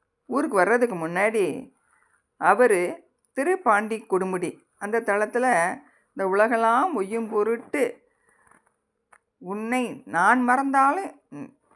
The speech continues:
சொல்லும்னா நமச்சிவாயவே" என்று பதிகம் பாடினாரு. அங்கே இருந்து கொங்கு நாட்டுல இருக்கக்கூடிய காஞ்சிவாய் பேரூர் அப்படிங்கிற தளத்துக்கு வர்றாரு.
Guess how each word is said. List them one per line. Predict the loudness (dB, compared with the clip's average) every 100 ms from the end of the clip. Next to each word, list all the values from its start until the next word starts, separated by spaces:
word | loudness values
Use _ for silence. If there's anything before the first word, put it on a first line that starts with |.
| -20 -6
சொல்லும்னா | -4 -2 -2 0 0
நமச்சிவாயவே" | 0 -2 -4 -4 0 0 0 -2 -4 -8
என்று | -12 -6 -2 0 0 -2 -4
பதிகம் | -4 -2 -2 0
பாடினாரு. | 0 0 -2 -2 -4
அங்கே | -4 -4 -4 -4
இருந்து | -4 -4 -4 -6 -10 -20 -20 -20 -20 -4
கொங்கு | 0 0 0
நாட்டுல | 2 2 2
இருக்கக்கூடிய | -4 -2 -4 -4 -4 -2 -2 -4 -6 -14 _ _ _ _ -20 -20 -20 -20 _ -2
காஞ்சிவாய் | 2 2 2 4 4 2
பேரூர் | 0 0 0 -2 -8 -14 -8
அப்படிங்கிற | -4 -2 -2 -4
தளத்துக்கு | -4 -4 -4 -4 -2
வர்றாரு. | -2 -2 -2 -4 -6